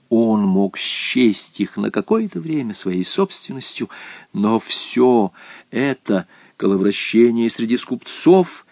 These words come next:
и расточителей — было лишь мигом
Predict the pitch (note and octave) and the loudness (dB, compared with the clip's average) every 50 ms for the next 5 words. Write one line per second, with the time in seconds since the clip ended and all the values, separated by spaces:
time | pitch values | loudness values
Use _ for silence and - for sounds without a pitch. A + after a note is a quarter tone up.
0 | _ _ _ _ - E3 E3+ F3 - - - D#3+ D#3 - - - - D3+ C#3 - | _ _ _ _ -2 -2 -2 -2 -4 -6 -6 -8 -6 -6 -8 -6 -6 -6 -6 -4
1 | - C3 A#2 A#2 A2 G2+ - _ _ _ _ _ _ _ - G2 F#2+ F#2+ F#2 F#2+ | -4 -2 -2 0 -2 -2 -4 _ _ _ _ _ _ _ -2 0 0 2 2 2
2 | F#2+ - - - - - - F2+ D#2+ D2+ D#2 D#2 F#2+ B2 C3+ C3+ B2 A2 F#2+ F#2+ | 2 0 -2 -4 -6 -8 -10 -10 -10 -10 -8 -6 -6 -4 -2 -2 -2 -2 0 -2
3 | G2 F#2 D#2+ D2 C2 | -2 -2 -2 -8 -14